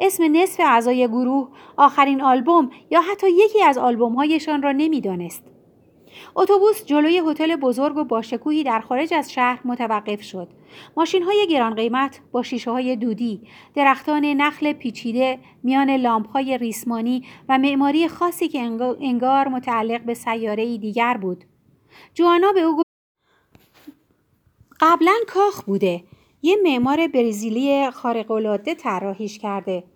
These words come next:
اسمشو یادم رفته." اسمش را جستجو کرد. پس از چند لحظه سکوت گفت: «اسکار نیمایر.» نوگرا بوده، اما گویا این هتل از بقیه کارهای معمولش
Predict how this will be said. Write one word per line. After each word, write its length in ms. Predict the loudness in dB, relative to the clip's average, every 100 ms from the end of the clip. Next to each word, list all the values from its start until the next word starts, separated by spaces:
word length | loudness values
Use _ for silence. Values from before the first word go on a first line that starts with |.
| _ -14
اسمشو 320 | -8 -6 -4
یادم 440 | -2 -2 -4 -6
رفته." 460 | -8 -10 _ -10 -10 _ _ _ _ _ _ _ _ -6
اسمش 440 | -4 -4 -6 -4
را 120 | -4
جستجو 540 | -2 -4 -4 -8 -8 -10
کرد. 380 | -10 -12 -14 _ _ _ _
پس 140 | -8 -6
از 180 | -6
چند 300 | -4 -4 -2
لحظه 260 | -4 -6 -8
سکوت 440 | -8 -10 -8 -8
گفت: 380 | -4 -4 -4 -10 _ _ _ _ -6 -4
«اسکار 400 | -4 -4 -2 0
نیمایر.» 680 | 0 -2 -2 -2 -4 -6 _ _ _ _ _ _ 0
نوگرا 460 | 2 2 2 0
بوده، 340 | -2 -2 -4 -6 _ _
اما 200 | -2 -2
گویا 240 | 2 2 2
این 220 | 0 -2 -2
هتل 300 | -2 -4 -4
از 160 | -4
بقیه 320 | -4 -4 -4
کارهای 440 | -6 -4 -4 -4 -4
معمولش 560 | -4 -4 -4 -4 -4